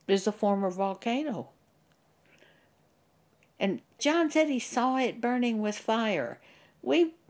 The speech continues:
had experienced Mount Helena in, um, Oregon burning with fire. We've, we experienced that eruption. We know of it.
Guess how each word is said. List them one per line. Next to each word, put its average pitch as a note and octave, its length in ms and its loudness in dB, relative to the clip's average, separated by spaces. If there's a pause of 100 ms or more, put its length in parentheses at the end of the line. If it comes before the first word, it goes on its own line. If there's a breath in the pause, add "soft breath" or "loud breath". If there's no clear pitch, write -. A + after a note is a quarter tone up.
had C4 340 0
experienced G#3 1000 -2 (300)
Mount A3 300 2
Helena C#3+ 540 -2 (580 soft breath)
in, F#3 360 2 (120)
um, E3+ 440 -4 (260)
Oregon G3 720 2
burning E3 320 4
with D3 180 -6
fire. E3+ 640 -10 (1120 soft breath)
We've, C#4 320 2 (380)
we A#3+ 260 2
experienced F#3 920 -2
that F#3 200 -2
eruption. F3 760 -4 (340)
We F#3 180 0
know A3 300 4
of C#3+ 160 -4
it. - 340 -10